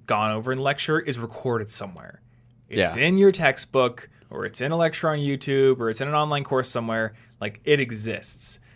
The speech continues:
Speaker 1: So to be constantly afraid that you're gonna lose out on something if you don't record every single word that your professor says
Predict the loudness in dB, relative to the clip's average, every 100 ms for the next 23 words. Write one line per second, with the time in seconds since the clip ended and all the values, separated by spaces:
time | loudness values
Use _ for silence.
0 | _ -2 2 4 2 0 -4 -2 -2 0
1 | 0 0 -2 -2 -2 2 4 4 4 0
2 | -4 -2 0 0 -2 -2 2 2 2 0
3 | -10 _ -4 0 6 6 6 2 -4 -4
4 | -4 -2 -2 -2 -4 -2 0 2 0 0
5 | -2 -2 -4 -2 -2 0 0 2 0 -4
6 | -4 -4 -4 -2 0 0 -2 -6 -10